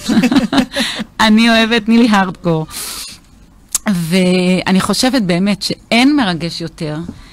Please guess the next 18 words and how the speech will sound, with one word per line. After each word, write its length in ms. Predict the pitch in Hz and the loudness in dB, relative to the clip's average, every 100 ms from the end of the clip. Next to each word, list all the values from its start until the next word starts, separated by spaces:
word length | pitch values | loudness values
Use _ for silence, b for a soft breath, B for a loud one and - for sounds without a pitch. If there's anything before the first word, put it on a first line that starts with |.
| B B | B B
מ-, 400 | 175 175 180 180 170 | 0 4 4 4 2
הלוא 140 | 185 | 4
מה 120 | 202 | 4
זה 120 | 233 285 | 2 0
עבודה 260 | 202 160 | 0 -2
סוציאלית? 540 | 147 160 - 165 156 156 | -2 -6 -6 -4 -4 -4
עבודה 180 | 170 | -6
סוציאלית 600 | 214 240 220 220 214 202 147 | -4 -6 -4 -4 -2 -4 -4
זה 200 | 160 156 | -4 -2
שאנשים 520 | - 160 156 220 208 | -2 0 0 2 2
מרשים 440 | 160 151 - 180 220 | 0 -2 -2 -2 -2
לך 340 | 285 - - - b b b b b b b - | -4 -8 -16 -20 b b b b b b b -6
להיכנס 520 | 165 - 175 185 202 | -6 -2 -2 -2 -2
לנפשם. 640 | 180 165 - - 139 143 156 - | 0 -2 -2 -6 -4 -6 -8 -2
הם 100 | 185 | -2
פותחים 400 | - - - 214 | -2 -4 0 0
לך 160 | 208 180 | 0 -2
דלת, 500 | 165 160 226 - | -2 -2 -4 -8